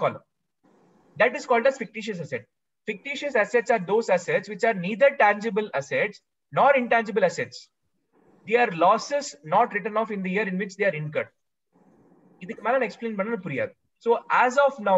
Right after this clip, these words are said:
guys, what is the, what is the example of fictitious asset? Deferred revenue expenditure, such as advertisement expenditure or discount or loss on issue of debentures. இதெல்லாம்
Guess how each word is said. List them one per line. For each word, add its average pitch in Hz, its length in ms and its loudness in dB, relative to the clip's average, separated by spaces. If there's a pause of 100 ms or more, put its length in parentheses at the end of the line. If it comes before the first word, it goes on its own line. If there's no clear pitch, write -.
(120)
guys, 117 180 -2 (560)
what 240 180 2
is 262 120 -10
the, - 60 -4 (240)
what 214 140 4
is 254 80 -6
the 214 100 2
example 214 360 0
of 208 120 -6
fictitious 190 440 -8
asset? 202 200 -2 (480)
Deferred 180 380 0
revenue 170 260 0
expenditure, 123 500 -10 (540)
such 180 240 2
as 233 60 0 (180)
advertisement 185 560 -4
expenditure 147 500 -8 (1040)
or 196 100 6 (640)
discount 240 440 2
or 214 60 2 (100)
loss 185 240 4
on 196 120 -4
issue 190 140 -4
of 165 100 -8
debentures. 147 340 -4 (120)
இதெல்லாம் 214 320 2